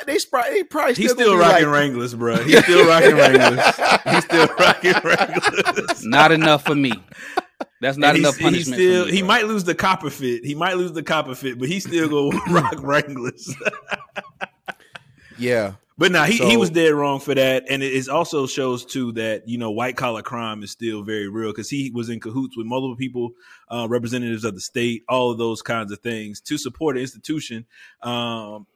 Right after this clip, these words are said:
Speaker 2: and to build a new facility. So it all goes back to greed. It goes back to trying to get over on people who are less fortunate.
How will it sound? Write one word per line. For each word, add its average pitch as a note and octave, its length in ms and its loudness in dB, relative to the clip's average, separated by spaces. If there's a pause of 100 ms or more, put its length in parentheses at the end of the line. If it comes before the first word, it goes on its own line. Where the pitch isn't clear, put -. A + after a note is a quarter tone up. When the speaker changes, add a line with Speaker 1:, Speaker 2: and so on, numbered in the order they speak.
Speaker 2:
and D3 380 -6
to B2+ 80 -6
build C3 400 -2
a A#2+ 60 -4
new B2+ 160 -6
facility. B2+ 480 -6
So C3 300 -4
it C3 80 -4
all F3+ 160 -2
goes C3+ 240 -4
back B2 260 -6
to G#2+ 100 -16
greed. C3+ 560 -4 (300)
It A#2 80 -6
goes A#2+ 220 -6
back A2+ 220 -6
to G#2 60 -20
trying A#2+ 240 -8
to A2 40 -10
get G#2 140 -8
over A#2+ 220 -4
on A#2 160 -6
people A#2 240 -8
who A2+ 160 -6
are G2+ 60 -6
less G2 200 -10
fortunate. A#2+ 560 -10